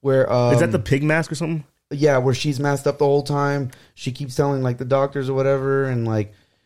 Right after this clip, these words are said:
Speaker 1: um, when they finally unmask her, they're like, "Oh my God, she's fucking, like, you know, she's horrible. Like, she look, like,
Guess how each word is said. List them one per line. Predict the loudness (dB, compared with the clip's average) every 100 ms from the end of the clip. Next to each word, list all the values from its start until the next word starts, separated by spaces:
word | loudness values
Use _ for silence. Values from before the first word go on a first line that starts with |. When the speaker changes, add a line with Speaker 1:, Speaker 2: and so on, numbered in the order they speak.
| _ _ -4
Speaker 1:
um, | 2 2 2 0
when | 0
they | 0
finally | 0 0 0
unmask | 0 0 0 0
her, | 2
they're | 2
like, | 0
"Oh | -6
my | -8
God, | -6 -4 -4
she's | -6 -14
fucking, | -6 -6 -4 -8 -8 -12 -20 -10
like, | -6 -6
you | -6
know, | -6 -8 -14 -20 _
she's | -12 -6
horrible. | 0 2 0 -4 -4
Like, | -6
she | -8
look, | -10 -10 -12 -8
like, | -8